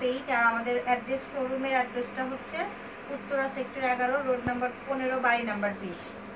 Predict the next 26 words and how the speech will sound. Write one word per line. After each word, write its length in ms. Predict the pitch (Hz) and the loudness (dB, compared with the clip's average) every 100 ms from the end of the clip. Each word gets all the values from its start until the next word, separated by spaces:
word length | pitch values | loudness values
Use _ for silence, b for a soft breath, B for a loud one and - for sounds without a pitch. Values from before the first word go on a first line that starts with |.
| - | -4
Shokita। 340 | 247 - 214 - - - - | -4 -4 -8 -10 -10 -12 -10
ঠিক 140 | 262 320 | -8 -8
আছে, 260 | - - | -8 -8
এই 300 | 202 - 208 | -8 -6 -8
যে 140 | 202 196 | -8 -8
এটা 220 | 202 220 | -10 -10
হচ্ছে 180 | 226 269 | -8 -8
back 180 | 214 196 - | -6 -8 -8
পার্টটা। 320 | 185 196 - 196 - - - - - - - - - - - - - 208 | -8 -8 -10 -12 -10 -12 -10 -10 -10 -12 -12 -14 -14 -14 -14 -14 -10 0
আর 140 | 208 208 | 0 2
আমাদের 400 | 214 220 233 254 | 2 2 0 2
লাকসামের 460 | 247 247 277 269 269 | 2 2 -4 -4 -2
শোরুম 240 | 285 269 | -2 0
আছে। 320 | 269 262 330 381 | 0 0 -4 -2
লাকসামের 440 | 247 - 254 247 247 | -2 -2 -4 -4 -4
শোরুমের 340 | 269 254 254 | -4 -2 -4
জন্য 140 | 269 269 | -4 -6
যদি 180 | 262 | -2
লাকসামের 480 | 247 233 - 254 254 | -2 -2 -2 -2 0
বা 120 | 247 | 0
কুমিল্লার 400 | 247 269 262 254 247 | -2 -2 -2 -2 -2
কেউ 140 | 254 247 | -2 -2
দেখে 200 | 240 269 | -2 -4
থাকেন, 260 | 254 254 269 | -6 -6 -6
যদি 200 | - 311 | -8 -8
নিতে 260 | 302 302 | -8 -6